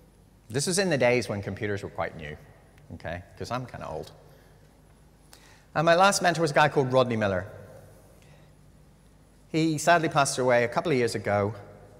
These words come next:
Uh, he died of cancer. Um, and I still remember the last time I met him. He came in to see me one day in the college, and he was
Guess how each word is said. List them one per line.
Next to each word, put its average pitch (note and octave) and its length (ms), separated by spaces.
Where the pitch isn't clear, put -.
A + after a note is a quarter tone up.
Uh, G2 260
he A#2 100
died G#2 240
of G2 100
cancer. G2+ 520
Um, F#2 420
and B2 120
I C3 40
still F#3 240
remember C#3+ 360
the A#2+ 100
last B2+ 240
time B2 140
I A2+ 60
met A2+ 180
him. G2 180
He A2 80
came C3+ 160
in D3+ 120
to C#3 100
see C3 200
me A2+ 120
one G2+ 180
day G#2 240
in G2+ 100
the G2 60
college, G2 500
and G#2 180
he B2 180
was - 600